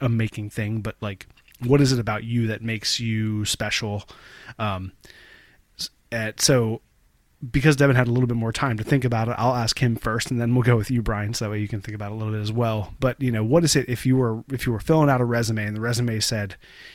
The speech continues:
you know, "My superpower is, this is the thing that I'm really good at,"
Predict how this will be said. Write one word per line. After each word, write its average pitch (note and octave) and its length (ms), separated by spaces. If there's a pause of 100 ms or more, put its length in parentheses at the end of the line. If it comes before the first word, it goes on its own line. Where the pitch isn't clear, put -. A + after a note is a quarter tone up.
(120)
you A2 80
know, G2 220 (340)
"My C3 240
superpower A#2 720
is, G2 480
this C#3 120
is C#3+ 100
the C3+ 100
thing C3 200
that A2+ 120
I'm A2 180
really A#2 240
good G#2+ 220
at," F#2+ 220